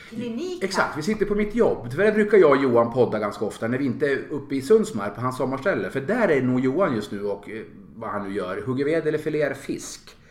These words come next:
Speaker 2: Så därför sitter vi på mitt, mitt jobb faktiskt. Och här har du inte varit förut.
Speaker 1: Nej, och när jag kom in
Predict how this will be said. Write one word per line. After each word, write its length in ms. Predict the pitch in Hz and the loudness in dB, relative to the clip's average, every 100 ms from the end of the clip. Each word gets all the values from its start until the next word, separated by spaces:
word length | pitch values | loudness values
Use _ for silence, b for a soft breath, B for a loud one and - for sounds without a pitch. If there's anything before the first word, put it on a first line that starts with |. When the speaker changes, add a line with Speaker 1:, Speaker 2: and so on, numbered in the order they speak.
| B B B B | B B B B
Speaker 2:
Så 100 | 147 | 2
därför 180 | 185 202 | 2 2
sitter 260 | 190 190 | -2 -2
vi 80 | 143 | -4
på 120 | 139 | -2
mitt, 300 | 135 143 143 | -4 -4 -6
mitt 200 | 170 185 | -6 -4
jobb 240 | 165 196 - | -4 -4 -4
faktiskt. 560 | 95 - - - - - - B B | -10 -12 -18 -18 -20 -20 -20 B B
Och 100 | 127 | 0
här 80 | 185 | 6
har 80 | 262 | 8
du 60 | 208 185 202 202 | 8 8 6 4
inte 120 | 180 | 2
varit 260 | 185 190 285 | 2 2 0
förut. 380 | 87 185 208 202 | -6 -6 -10 -8
Speaker 1:
Nej, 580 | 226 330 349 381 - - | -6 -4 -6 -8 -10 -8
och 280 | 277 269 262 | -4 -2 -4
när 80 | 269 | -10
jag 140 | 294 | -10
kom 140 | 330 320 | -10 -8
in 200 | 349 | -8